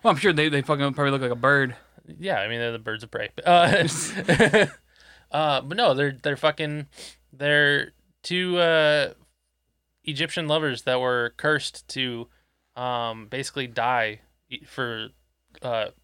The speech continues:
Speaker 2: you know, find each other and die for the rest of eternity. So, like, they would resur-, or they would reincarnate, find each other,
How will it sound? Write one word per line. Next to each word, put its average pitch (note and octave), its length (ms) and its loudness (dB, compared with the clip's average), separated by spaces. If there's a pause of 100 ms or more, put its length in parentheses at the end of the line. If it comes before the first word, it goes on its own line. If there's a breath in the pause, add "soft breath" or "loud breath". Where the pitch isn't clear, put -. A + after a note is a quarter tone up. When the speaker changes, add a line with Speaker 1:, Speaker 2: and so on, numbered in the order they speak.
Speaker 2:
you B2 80 -16
know, A2+ 80 -8
find C#3 240 -4
each B2+ 120 -8
other B2 200 -2
and A2+ 120 -10
die A#2 360 -2
for - 120 -12
the A2+ 80 -8
rest A#2 180 -4
of A2+ 60 -12
eternity. A2 440 -6
So, A2 160 -12
like, G#2+ 220 -8 (600)
they B2+ 140 -10
would B2 120 -10
resur-, B2+ 380 -4
or C#3 100 2
they B2 160 -4
would B2 100 -12
reincarnate, C#3 680 0 (240 soft breath)
find E3 380 0
each - 140 -4
other, A2+ 340 -4